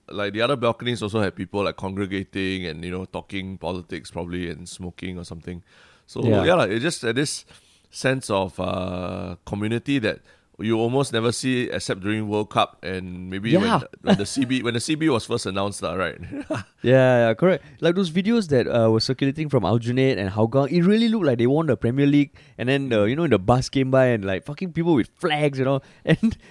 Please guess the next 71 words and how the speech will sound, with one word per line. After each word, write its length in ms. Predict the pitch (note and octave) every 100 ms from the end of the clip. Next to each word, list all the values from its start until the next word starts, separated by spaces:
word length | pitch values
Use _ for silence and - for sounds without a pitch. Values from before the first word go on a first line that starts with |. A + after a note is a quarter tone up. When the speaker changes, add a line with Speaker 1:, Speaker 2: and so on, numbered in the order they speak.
| E3
Speaker 2:
you 100 | A#3
know, 120 | C4+
and 200 | - D#3
for, 380 | D3+ D3 D3 D3
whenever 380 | - D3 D3+ F3+
we 200 | F#3 B2
looked 220 | C3 D3+
at 60 | G#2+
America, 580 | G2+ G#2 A2+ A#2 B2+ A#2+
you 80 | A#2+
know, 120 | C3
we're 140 | A2+
like, 120 | G2 -
"Oh, 140 | A2
fuck, 260 | - A#2 F#2+
you 80 |
know, 100 | G#2+
they're 120 | A2 G#2+
not 160 | A2+
doing 160 | G#2+ A2+
social 320 | A2+ A2 A2+
distancing. 460 | G2+ A2 G2+ A2+ G#2
This 80 |
is 100 | G#2+
Speaker 1:
Mm. 100 | F2
Speaker 2:
fucked 240 | E2+ - -
up," 120 | G#2+
and 80 | A2
all. 180 | A2+ A2+ - - _
Like, 160 | - -
I 100 | G3
guarantee 420 | D3+ F3+ G#3 G3
you, 100 | G3
most 260 | D#3+ E3+
people 320 | D#3+ D3 E3 D#3
looked 300 | C#3+ C#3 C3+
at 100 | G#2
Aljunied 360 | G2+ B2 C3
and 80 | A2+
Hougang 200 | G#2+ B2
videos, 220 | A2+ B2
they're 100 | G#2
like, 240 | G#2 G2 - _ _ -
"Eh." 160 | B4+ A#4 _ _ _
You 80 | -
know, 60 | F3+
it's 160 | D#3
fucking 240 | A#2+ - C#3
Speaker 1:
<laughs> 80 |
Speaker 2:
awesome 300 | A2+ - B2+
lah. 140 | A2+ F#2+ - -
Speaker 1:
No, 80 | -
Speaker 2:
You 60 | F#3
Speaker 1:
I 20 |
Speaker 2:
know? 40 | F#3
Speaker 1:
thought 160 | B3
it 40 | F#3
was 180 | C#3
fake, 260 | - - D3+
you 80 | A2
know. 180 | G2+ - -
As 200 | B2+ D#3+
in, 100 | D#3
when 100 | D#3
I 40 |
saw 180 | - G#3
the, 320 | D#3 G2+ G2
the, 300 | F#2 G2+ G2+
the 140 | F#2+ G2+
videos 400 | G#2 B2 C3+ G#2+
of 180 | F2+